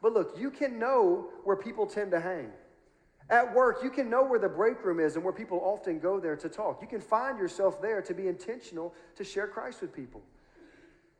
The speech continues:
You can find yourself intentionally at the same coffee shop where you see the same people to intentionally share Christ with them. You can find yourself in a student center on a university where people are. You see the same people typically wherever you go to be intentional to share Christ with them.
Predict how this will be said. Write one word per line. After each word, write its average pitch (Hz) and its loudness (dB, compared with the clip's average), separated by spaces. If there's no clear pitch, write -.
You 247 -4
can 262 2
find 262 2
yourself 208 2
intentionally 202 -2
at 202 0
the 208 -4
same 214 -4
coffee 240 -4
shop 147 2
where 185 0
you 202 -8
see 233 -6
the 226 -6
same 226 -2
people 226 -6
to 202 0
intentionally 196 -4
share 220 2
Christ 240 -4
with 170 -4
them. 123 -6
You 240 -6
can 247 -2
find 262 2
yourself 190 2
in 175 0
a 202 -2
student 254 -4
center 214 2
on 208 2
a 208 4
university 226 -4
where 175 0
people 226 0
are. 220 2
You 160 -4
see 240 -8
the 220 -6
same 233 -4
people 254 -6
typically 214 -2
wherever 214 0
you 208 -10
go 233 -6
to 208 -10
be 220 -4
intentional 208 -6
to 190 -6
share 214 -4
Christ 214 -8
with 135 -10
them. 117 -12